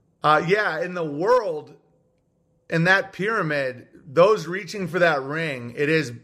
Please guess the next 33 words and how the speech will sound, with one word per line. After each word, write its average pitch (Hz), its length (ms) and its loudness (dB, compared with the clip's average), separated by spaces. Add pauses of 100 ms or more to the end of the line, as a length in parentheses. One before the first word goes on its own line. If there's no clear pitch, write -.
(220)
I 147 140 -2
get 160 160 4
what 156 80 2
you're 135 140 -4
saying. 123 680 -8
Like, 147 220 -2
it's - 300 -6 (640)
bad 151 300 4
versus 147 220 -8
bad, 139 460 0
or 123 120 -6
how, 143 220 -6
what 156 220 -4
level 147 360 -4
of 123 140 -8
evil, 135 420 -2
you 156 80 -4
know, 135 160 0
like, 123 200 -6
who 151 80 -6
are - 20 -2
you 151 60 -2
gonna 151 140 -4
vote 135 200 -2
for, 120 160 -4
Trump 147 480 -2
or 113 420 -2
Biden? 123 440 -2
You 104 80 -12
know 113 80 -4
what 120 80 -2
I - 20 -6
mean? 135 300 -6